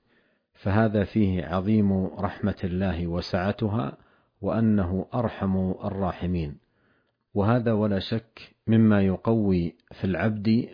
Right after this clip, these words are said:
مزيد الطمع والرجاء لرحمة الله سبحانه، كما قال الله عز وجل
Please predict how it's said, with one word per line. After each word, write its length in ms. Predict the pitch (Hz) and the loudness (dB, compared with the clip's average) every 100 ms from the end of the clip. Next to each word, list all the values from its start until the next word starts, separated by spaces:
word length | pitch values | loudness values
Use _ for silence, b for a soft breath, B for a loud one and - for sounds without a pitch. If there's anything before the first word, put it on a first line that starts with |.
| 113 | 0
مزيد 440 | 104 101 123 104 | 0 2 2 2
الطمع 640 | 101 _ 104 98 82 80 80 - | -2 _ 0 0 0 -4 -6 -8
والرجاء 760 | 95 95 95 87 104 107 101 92 | -6 -4 -4 -2 0 0 -2 -2
لرحمة 480 | 92 98 - 95 - | -2 -4 -4 -6 -4
الله 360 | 95 95 90 87 | -4 -2 -2 -4
سبحانه، 640 | - 82 - 101 95 87 - b b b - | -6 -8 -4 -2 0 -2 -6 b b b -8
كما 260 | 107 98 92 | -2 0 0
قال 280 | - 101 | -2 -2
الله 460 | 92 92 90 76 78 | 0 -2 -4 -6 -6
عز 300 | 87 95 90 | -6 -8 -4
وجل 540 | 90 87 98 110 123 | -4 -2 0 0 0